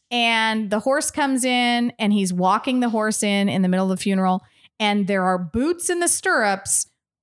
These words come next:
but there's not a person. And so I think it's o-, that only pertains to cavalry officers, which the patch that Bache had on his shoulder was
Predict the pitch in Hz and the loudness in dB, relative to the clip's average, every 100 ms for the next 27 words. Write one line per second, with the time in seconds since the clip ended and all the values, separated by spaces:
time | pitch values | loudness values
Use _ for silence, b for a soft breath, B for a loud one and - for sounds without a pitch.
0 | - 190 190 185 190 190 - 175 160 170 | -4 0 0 -2 -2 -2 -2 0 0 0
1 | - 180 165 - 131 - _ _ _ _ | -2 -2 0 -2 -4 -8 _ _ _ _
2 | 220 226 269 226 214 - 208 208 202 - | -4 -2 0 0 -2 -6 -2 -2 -4 -12
3 | - - - 269 370 440 - _ 277 269 | -20 -8 -2 0 -2 -6 -12 _ 0 0
4 | - _ 226 240 220 247 254 233 262 302 | -4 _ -4 -4 -2 -4 -2 -2 0 -2
5 | 294 277 247 220 233 - - 180 190 294 | -4 -4 -2 0 0 -4 -4 0 0 0
6 | 320 339 359 370 - 370 370 370 - 214 | 0 0 -2 -2 0 0 0 0 -2 -2
7 | 208 - b b b b _ - 185 233 | -2 -4 b b b b _ -6 -2 0
8 | 220 208 202 - _ _ - - 214 214 | 2 2 0 -2 _ _ -6 -4 -2 -2
9 | 370 - - 226 220 202 - _ _ _ | -2 -2 -2 0 0 -2 -6 _ _ _
10 | _ _ _ 214 190 196 220 - - 196 | _ _ _ -6 -2 0 0 -2 -2 -2
11 | 202 196 180 - 185 208 294 320 220 190 | 0 2 0 0 -2 0 0 0 0 0
12 | 180 175 | 0 -2